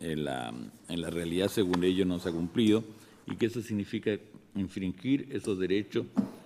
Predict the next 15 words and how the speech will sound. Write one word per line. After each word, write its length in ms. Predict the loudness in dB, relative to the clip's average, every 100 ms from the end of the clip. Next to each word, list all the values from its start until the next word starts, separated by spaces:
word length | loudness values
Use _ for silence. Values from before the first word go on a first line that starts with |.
| -12
y 80 | -2
especialmente 680 | 0 0 2 4 4 4 2
la 80 | 2
parte 360 | 4 2 2
que 60 | 4
dicen 300 | 4 4 2
de 120 | 2
deber 280 | 2 4 2
preferente 460 | 2 2 4 2 2
del 100 | 0
Estado, 360 | 0 0 2
garantizar 560 | 2 -2 -4 0 4 6
la 100 | 6
ejecución, 440 | 4 -2 2 4
etcétera, 480 | 4 4 4 4 0